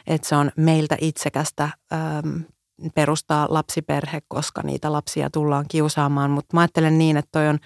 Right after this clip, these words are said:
toi on just se asia, mikä monesti tapahtuu, että käännetään niin kun kiusatun syyksi se kiusaaminen. Ja tässä tapauksessa jo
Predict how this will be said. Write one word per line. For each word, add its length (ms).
toi 140
on 120
just 260
se 180
asia, 360
mikä 220
monesti 500
tapahtuu, 500
että 160
käännetään 600
niin 120
kun 120
kiusatun 680
syyksi 580
se 100
kiusaaminen. 920
Ja 100
tässä 220
tapauksessa 540
jo 80